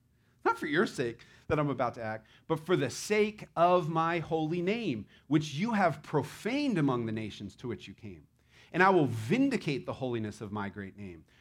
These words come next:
which has been profaned among the nations, and which you have profaned among them as if they didn't hear.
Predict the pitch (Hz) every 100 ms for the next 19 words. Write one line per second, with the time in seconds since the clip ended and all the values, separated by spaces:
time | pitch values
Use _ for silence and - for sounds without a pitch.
0 | _ 151 151 123 143 127 120 135 123 113
1 | 107 107 101 98 - 90 _ _ 127 131
2 | 131 117 - 120 - 131 120 104 - 120
3 | 107 104 95 95 107 - 104 104 92 107
4 | 92